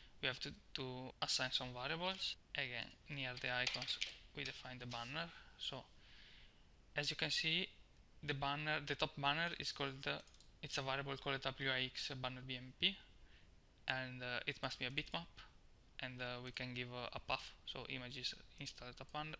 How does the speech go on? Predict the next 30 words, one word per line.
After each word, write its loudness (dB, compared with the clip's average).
and 8
same 0
for -2
dialog 2
bitmap. -6
Then 10
we 4
want 0
to 0
add, 0
uh, 2
our 8
license. -2
So, -6
okay, 8
I 12
downloaded 4
a 2
simple 0
license 0
from -6
internet. -2
It -12
was 4
from -2
Microsoft, -4
from -4
a -2
Microsoft 4
product, 0